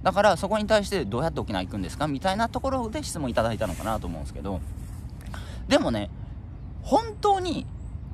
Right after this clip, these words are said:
例えば、うん、新婚旅行で沖縄行くとするじゃないですか。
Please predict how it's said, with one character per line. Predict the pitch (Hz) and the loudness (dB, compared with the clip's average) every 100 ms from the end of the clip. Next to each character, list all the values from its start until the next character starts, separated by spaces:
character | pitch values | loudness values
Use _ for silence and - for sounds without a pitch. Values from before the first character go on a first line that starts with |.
| - | 0
例 | - 226 381 302 | 2 4 4 4
え | |
ば、 | 107 73 - | 4 4 -2
う | 104 | -4
ん、 | 101 92 85 - - - - - - - - - - - - - | -4 -4 -6 -10 -8 -8 -8 -8 -8 -8 -8 -8 -8 -8 -8 -4
新 | - - 392 - | 0 2 0 4
婚 | 392 359 | 4 6
旅 | 359 359 | 4 4
行 | 156 120 | 4 4
で | 104 127 - - - - | 6 4 4 -4 -4 0
沖 | 156 185 | 0 4
縄 | 147 147 | 4 4
行 | |
く | - | 0
と | - | -2
す | 180 | 0
る | 127 | 2
じ | |
ゃ | 92 | 2
な | 71 | 0
い | |
で | - | -4
す | |
か。 | 85 | -4